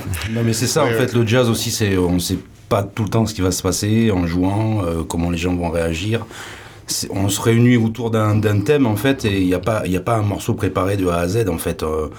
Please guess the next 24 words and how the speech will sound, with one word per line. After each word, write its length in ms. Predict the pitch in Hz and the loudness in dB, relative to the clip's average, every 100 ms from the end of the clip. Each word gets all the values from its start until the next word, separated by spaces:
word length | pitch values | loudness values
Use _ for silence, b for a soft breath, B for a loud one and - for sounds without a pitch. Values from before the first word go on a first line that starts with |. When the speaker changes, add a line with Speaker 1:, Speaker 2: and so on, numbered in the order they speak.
| B B B B B | B B B B B
Speaker 1:
euh, 280 | 82 78 76 | -4 -4 -4
donc, 280 | 80 85 92 | -2 -2 -2
euh, 40 | 80 78 | -4 -2
on 140 | 76 76 | -2 -2
est 20 | |
obligé 300 | 78 78 80 | -2 -2 -4
de 80 | 78 | -4
se, 300 | - 78 78 | -6 -4 -4
se, 600 | - - - - 82 76 | -6 -8 -8 -8 -6 -6
se 160 | - | -6
caler 260 | 80 90 82 | -4 -2 0
avec 220 | 80 76 | -2 -2
les 200 | 85 82 | -2 0
autres, 380 | 95 107 107 95 | 0 0 -2 -2
euh, 580 | 80 78 78 76 76 76 | -2 -2 -2 -4 -4 -4
avec 160 | 76 87 | -4 -4
des 60 | |
gens 180 | 80 87 | -2 -2
qui 100 | 87 | -4
connaissent 300 | - 80 76 | -6 -6 -6
plus 160 | - 82 | -6 -4
ou 80 | |
moins 160 | 80 80 | -2 -2
le, 480 | 76 71 67 67 | -4 -4 -6 -8